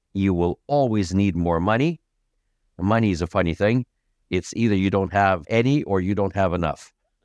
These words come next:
<laughs> Think about that for a second. So in this particular case, just remember what I'm telling you.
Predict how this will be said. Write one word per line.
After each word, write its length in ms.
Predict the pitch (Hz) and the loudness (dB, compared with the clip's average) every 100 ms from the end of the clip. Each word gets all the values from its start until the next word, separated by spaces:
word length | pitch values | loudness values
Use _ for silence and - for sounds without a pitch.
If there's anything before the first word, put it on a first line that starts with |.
| _ - | _ -20
<laughs> 80 | - _ _ 110 - _ _ _ _ | -20 _ _ -12 -12 _ _ _ _
Think 220 | 98 90 | -4 -4
about 260 | - 76 - | -6 -8 -6
that 180 | 73 - | -8 -8
for 120 | 80 | -10
a 60 | 73 | -8
second. 340 | - 78 - - _ _ | -8 -8 -10 -18 _ _
So 240 | - 107 92 | 0 2 2
in 160 | 98 | 2
this 160 | 95 143 | 2 0
particular 420 | 139 123 120 98 | -2 -2 0 0
case, 280 | - 90 85 | -2 -4 -2
just 240 | 107 107 | -4 -6
remember 260 | 113 117 127 | -4 -2 -2
what 180 | 123 131 | -2 0
I'm 140 | 127 | -2
telling 320 | - 139 117 | 0 0 0
you. 180 | 85 71 | -2 -6